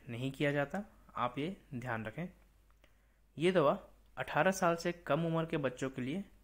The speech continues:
रिकमेंड नहीं किया जाता, तो हमें ये बात ध्यान में रखना है। तो ये था दोस्तों आज Injofresh टेन टैबलेट्स के बारे में।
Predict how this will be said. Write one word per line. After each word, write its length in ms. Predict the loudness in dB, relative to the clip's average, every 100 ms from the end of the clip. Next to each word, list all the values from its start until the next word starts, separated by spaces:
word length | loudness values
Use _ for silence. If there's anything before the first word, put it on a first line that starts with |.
| -8
रिकमेंड 440 | -8 -4 -2 -2 -6 -14 -10
नहीं 280 | -6 -4 -4
किया 200 | -2 -2
जाता, 320 | -4 -6 -10 -10 -20 -20 _ _ _
तो 200 | -6 -6 -14 -20 _ _ _ _
हमें 200 | -6 -4
ये 200 | -2 -4 -8 -6
बात 320 | -2 -4 -6 -12
ध्यान 220 | -6 -4
में 200 | -4 -8 -12 -12
रखना 260 | -12 -10 -12
है। 100 | -12 -18 -20 -20 _ -20 -20 -20 _ _
तो 100 | -6
ये 140 | -2 0
था 80 | 0
दोस्तों 340 | 0 0 0 2
आज 180 | 0 -2 -20 _ -8
Injofresh 580 | -4 -2 0 0 -2 -4 -12 -6
टेन 260 | -4 -4 -6 -2
टैबलेट्स 340 | -2 0 -4 -2
के 100 | 0
बारे 180 | 2
में। 140 | 0